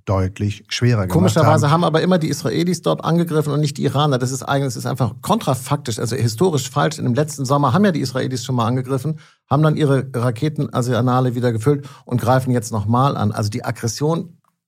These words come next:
Speaker 2: geht halt historisch deutlich sozusagen von Israel
Speaker 1: Nein,
Speaker 2: und
Speaker 1: das
Speaker 2: Amerika
Speaker 1: find-,
Speaker 2: aus.
Speaker 1: das, glaube ich, ist jetzt wirklicher Quatsch, denn
Speaker 2: Ah.
Speaker 1: die langständige Aggression vermittels der drei Milizen und eines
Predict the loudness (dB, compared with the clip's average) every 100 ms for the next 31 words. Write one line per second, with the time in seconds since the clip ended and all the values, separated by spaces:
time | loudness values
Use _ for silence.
0 | -2 -2 0 -2 -2 -10 -10 -8 0 0
1 | 0 -2 0 0 0 -2 -2 -4 0 0
2 | 0 -2 -2 -2 2 4 4 4 4 2
3 | 0 -2 -4 -4 -2 -2 -2 -2 -2 -4
4 | -6 -8 -10 -18 _ -6 -4 -2 -4 -6
5 | -6 -8 -6 -2 0 0 -4 -12 _ _
6 | -2 2 2 0 2 2 4 2 0 -2
7 | -4 -8 -2 2 4 2 -2 -8 -4 0
8 | 0 -2 -6 -6 -4 -4 -4 -2 -4 -4
9 | -4 -4 0 0 0 -2 -2 -4